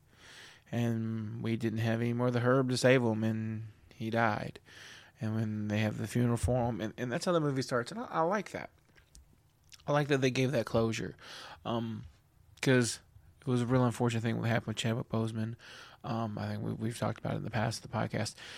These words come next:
And so I think the movie dealt with that in a very real way. And, and, and I appreciate that, to give that closure. And then, you know, you get Wakanda with no Black Panther. Um, because Killmonger, of course, had destroyed all the,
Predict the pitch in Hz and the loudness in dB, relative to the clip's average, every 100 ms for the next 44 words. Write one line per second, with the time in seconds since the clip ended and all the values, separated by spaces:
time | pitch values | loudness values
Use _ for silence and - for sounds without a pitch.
0 | - - - 156 143 - - 143 110 - | -16 -14 0 2 2 0 4 6 6 2
1 | 160 160 151 147 135 131 120 113 113 113 | 2 4 4 6 4 6 6 6 2 2
2 | 117 113 113 117 110 110 107 92 80 - | 2 2 2 2 2 2 2 0 -2 -6
3 | - 107 104 104 - 110 98 - - 120 | -6 -4 -4 -6 -8 -8 -8 -12 -10 -8
4 | 101 90 110 98 - 110 - 104 98 - | -8 -8 -6 -6 -4 -4 -2 -4 -6 -6
5 | 101 113 107 95 - 113 101 - - - | -4 -4 -2 -4 -2 -2 -2 -4 -10 -16
6 | - - - - - 127 143 143 143 151 | -20 -18 -18 -12 0 2 4 2 2 4
7 | 170 170 160 147 185 202 127 117 117 117 | 4 4 4 4 2 4 2 2 0 -2
8 | 113 120 131 135 135 185 147 - - _ | 0 4 4 4 2 0 0 -8 -18 _
9 | 107 101 87 92 - 117 110 107 - - | -2 0 -2 -6 0 4 4 2 -6 -14
10 | _ - 113 110 113 113 117 113 - 110 | _ -2 2 4 4 2 2 2 2 -2
11 | 107 110 - 113 110 113 143 131 98 92 | -2 -4 0 2 2 2 0 -2 -4 -4